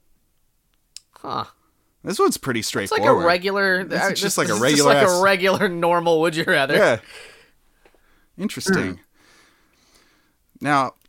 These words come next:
Speaker 1: Do you
Speaker 2: Afri-, Africa's a, a very old continent, and there's,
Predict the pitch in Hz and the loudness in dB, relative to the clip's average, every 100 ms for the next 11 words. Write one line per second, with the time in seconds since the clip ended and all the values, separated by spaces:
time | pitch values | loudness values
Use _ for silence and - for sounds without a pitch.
0 | _ 143 240 254 294 - 214 359 403 - | _ -4 -2 0 -2 -2 -4 -2 -2 -2
1 | 202 160 - - 139 131 113 _ _ _ | -2 -2 -6 -4 -2 -2 -4 _ _ _
2 | - 120 143 139 131 135 135 117 139 123 | -16 -4 -2 0 0 0 0 -2 -2 -2
3 | 117 139 170 185 - _ _ _ _ _ | -2 -4 -4 -6 -12 _ _ _ _ _
4 | _ - 127 127 123 110 | _ -8 -4 -2 -4 -4